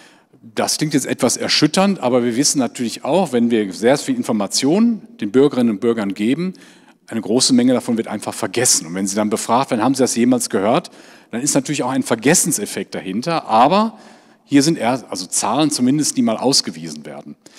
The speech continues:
Interessant ist auch die Frage, wie ablehnend ist die Erwachsenenbevölkerung gegenüber der Impfung, der Masernimpfung. Sogenannt eher ablehnend, nur sieben Prozent.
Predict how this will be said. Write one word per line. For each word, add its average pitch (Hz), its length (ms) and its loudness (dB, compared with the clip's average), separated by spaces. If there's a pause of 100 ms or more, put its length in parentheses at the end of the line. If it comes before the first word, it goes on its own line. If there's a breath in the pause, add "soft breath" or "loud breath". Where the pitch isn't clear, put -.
(420 loud breath)
Interessant 170 480 4
ist 190 80 -2
auch 185 100 -2
die 185 120 -6
Frage, 160 360 -2
wie 170 120 -2
ablehnend 165 540 0
ist 110 220 -4
die 127 60 -4
Erwachsenenbevölkerung 104 1040 -4 (100)
gegenüber 104 480 -4
der 87 320 -6 (120)
Impfung, 220 520 4 (800 soft breath)
der 98 80 -6
Masernimpfung. 185 760 0 (400 soft breath)
Sogenannt 135 540 4
eher 165 280 -2
ablehnend, 147 760 0
nur 120 160 -2
sieben 120 320 -8
Prozent. 95 680 -12